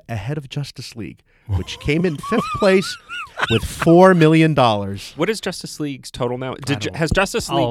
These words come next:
Speaker 3: I'll
Speaker 2: grossed
Speaker 3: effort. You keep
Speaker 2: Just,
Speaker 3: talking.
Speaker 2: I'm pretty
Speaker 3: Yeah.
Speaker 2: sure Justice League has grossed less in its entire run thus far than Star Wars did in its opening weekend.
Speaker 1: That's, that's off one. I saw that, and I know it's been around for a few weeks already. Fine, but, you know, four
Speaker 3: Two nineteen.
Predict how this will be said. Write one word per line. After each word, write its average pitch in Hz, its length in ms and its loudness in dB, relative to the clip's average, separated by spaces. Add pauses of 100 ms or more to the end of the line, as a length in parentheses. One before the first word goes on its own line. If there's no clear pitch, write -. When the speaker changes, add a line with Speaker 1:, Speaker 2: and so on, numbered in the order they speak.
(120)
Speaker 3:
I'll 139 60 2
Speaker 2:
grossed 123 160 4
Speaker 3:
effort. 123 260 -4
You 120 100 -8
keep - 80 -4
Speaker 2:
Just, 190 140 4
Speaker 3:
talking. 104 240 0
Speaker 2:
I'm 165 80 4
pretty 233 160 0
Speaker 3:
Yeah. - 60 -2
Speaker 2:
sure 202 100 2
Justice 151 380 -4
League 127 140 -6
has 110 140 -6
grossed 113 460 -4
less 107 300 -6
in 101 100 -8
its 101 160 -8
entire 107 420 -4
run 101 240 -6
thus 107 140 -8
far 110 320 -6
than 98 480 -8
Star 104 380 -2
Wars 98 180 -2
did 95 220 -8
in 92 120 -10
its 87 160 -12
opening 92 340 -10
weekend. 90 440 -14 (460)
Speaker 1:
That's, 127 420 -2
that's 117 260 -2
off 110 280 0
one. 113 160 0
I 117 80 0
saw 170 320 0
that, 127 160 0
and 135 100 -4
I 151 80 -2
know 170 180 0
it's 156 120 -4
been 139 140 -6
around 104 300 -2
for 110 160 -8
a 98 80 -4
few 98 220 -8
weeks 95 320 -8
already. 92 320 -8
Fine, 117 420 -6
but, 92 240 -12
you 117 140 -6
know, 107 280 -4 (540)
four - 140 -20
Speaker 3:
Two 175 220 4
nineteen. 135 560 -2